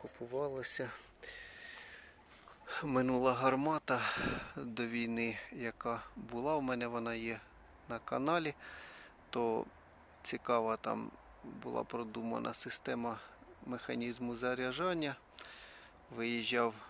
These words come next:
вкладиш, заїжджав. Ну, красиво, але ненадійно дуже було. Людям, коли продаєш, то хочеться, щоб там не деформувало, бо петарда, яка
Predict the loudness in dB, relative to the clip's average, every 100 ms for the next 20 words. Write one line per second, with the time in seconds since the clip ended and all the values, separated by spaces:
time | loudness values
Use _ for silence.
0 | -16 -10 0 4 4 4 2 2 0 -8
1 | -18 -20 -20 -20 -20 -20 -20 -20 -18 -10
2 | -4 -2 0 -2 2 2 2 -4 -18 -20
3 | -20 -18 -16 -18 -20 -10 -6 -6 0 2
4 | 2 2 2 2 0 -2 -2 0 2 2
5 | 0 0 2 2 2 0 -4 -4 -4 -4
6 | -4 -6 -6 -4 -2 2 4 2 -2 -6
7 | -4 -2 -2 -2 -4 -6 -8 -8 -2 0
8 | 0 2 2 0 -2 -4 -6 -12 -20 -20
9 | -20 -20 -20 -8 -6 -4 -2 0 2 0
10 | 0 2 2 2 -6 -18 -18 -12 -2 -2
11 | 0 0 0 0 2 4 6 4 4 4
12 | 4 2 -4 4 4 6 6 6 6 2
13 | 2